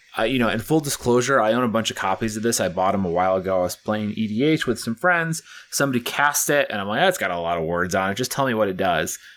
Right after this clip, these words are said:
And then it, he did what it does, and I was like, "Oh, damn." Uh, we all died to it. So,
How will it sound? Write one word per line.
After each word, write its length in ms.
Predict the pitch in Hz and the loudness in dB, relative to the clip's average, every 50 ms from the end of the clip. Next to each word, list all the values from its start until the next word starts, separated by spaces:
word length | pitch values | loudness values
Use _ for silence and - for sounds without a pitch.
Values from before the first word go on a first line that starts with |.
| _ _ | _ _
And 180 | - 113 113 117 | -2 0 2 2
then 180 | 117 117 110 | 2 2 0
it, 220 | 107 95 98 98 - | -2 -4 -8 -10 -10
he 160 | 110 110 117 | -8 -6 -2
did 220 | 104 127 135 135 117 | 0 2 2 2 2
what 140 | 110 104 | 0 0
it 100 | 95 90 | 0 0
does, 300 | 90 98 98 92 92 92 | 0 2 2 2 2 0
and 60 | 101 98 | -2 -2
I 40 | |
was 120 | 90 82 90 | -2 -2 -2
like, 200 | 87 82 76 - | -2 -2 -2 -2
"Oh, 140 | 95 107 95 | -2 -2 -2
damn." 460 | 78 85 92 101 95 76 80 - - - _ _ _ _ - - _ _ _ - | -2 -4 -4 -2 -2 -4 -4 -6 -10 -16 _ _ _ _ -20 -20 _ _ _ -6
Uh, 340 | - 92 90 87 85 82 82 85 | -2 -2 0 0 0 0 0 0
we 100 | 107 107 | 0 0
all 120 | 98 90 | 0 0
died 260 | 85 98 104 104 92 82 | 0 0 0 0 0 -2
to 100 | 82 78 | -2 -2
it. 180 | 76 65 - - - - - - _ _ - 117 | -2 -4 -6 -10 -20 -20 -20 -20 _ _ -10 -8
So, 580 | - - - 104 92 90 90 87 87 - - | -4 -2 0 0 0 0 0 0 -2 -4 -6